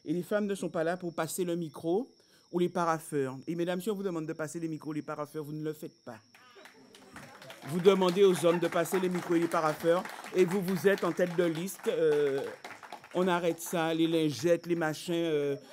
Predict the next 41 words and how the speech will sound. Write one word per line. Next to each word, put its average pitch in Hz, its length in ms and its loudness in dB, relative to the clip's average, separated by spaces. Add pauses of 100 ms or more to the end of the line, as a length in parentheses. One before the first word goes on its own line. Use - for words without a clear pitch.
(120)
c'est 226 220 6
bon, 180 260 4
quoi, 135 320 -4
c'est 190 220 -4
bon, 135 200 -4 (200)
voilà. 135 320 -2 (300)
Parce 240 220 2
que 247 60 -10
pourquoi 294 320 2
j'ai, 202 300 -2
j'ai 202 140 2
vu 196 260 -2
une 247 120 0
présentation 208 520 -4
de 185 80 0
liste 165 260 -8
il - 40 -2
n'y 180 40 0
a - 40 -8
pas 185 100 -2
longtemps 196 480 -2 (340)
et 233 140 2
c'était 240 260 -2
des, 208 220 0
des 196 120 0
femmes 185 340 -2
qui 208 80 -12
étaient, 175 360 4
qui 196 80 -4
étaient 180 100 -4
en 190 60 -6
train 185 140 -8
de 196 40 -4
courir, 180 460 -2
euh, 165 80 2
donner 160 240 0
des 180 140 -2
lingettes, 165 420 -2
passer 170 240 -6
des 180 80 -6
paraffeurs. 170 540 -4